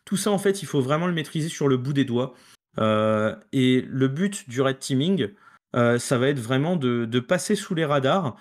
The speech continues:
de pas se faire détecter par la blue team et d'obtenir l'accès, justement, au joyau de la couronne qu'on a défini à l'objectif qu'on s'est fixé.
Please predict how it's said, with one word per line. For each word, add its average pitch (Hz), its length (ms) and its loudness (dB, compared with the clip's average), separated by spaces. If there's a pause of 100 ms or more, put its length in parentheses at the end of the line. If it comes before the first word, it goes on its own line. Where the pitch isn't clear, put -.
(240)
de 131 100 2
pas 196 160 2
se 202 100 -6
faire 185 140 -2
détecter 160 380 -4
par 165 160 0
la 123 100 2
blue 123 160 -4
team 175 340 -2 (360)
et 127 120 4
d'obtenir 180 840 0
l'accès, 160 600 -2
justement, 135 560 -2
au 131 60 4
joyau 139 320 2
de 143 60 -6
la 139 80 0
couronne 135 320 0
qu'on 131 160 -2
a 120 60 0
défini 127 360 -2
à 139 60 2
l'objectif 127 480 -2
qu'on 135 100 -6
s'est 120 140 -6
fixé. - 420 -12